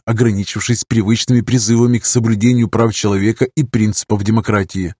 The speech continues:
умудрившись не сказать ничего конкретно. На бирже разразилась паника.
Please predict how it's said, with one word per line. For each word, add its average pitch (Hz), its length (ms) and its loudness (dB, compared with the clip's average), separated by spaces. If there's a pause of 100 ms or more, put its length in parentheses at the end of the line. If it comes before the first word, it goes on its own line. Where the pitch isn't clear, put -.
умудрившись 110 680 0
не 120 80 2
сказать 113 460 0
ничего 117 480 2
конкретно. 78 720 -4 (100)
На 117 140 2
бирже 98 440 0
разразилась 113 720 0
паника. - 540 -4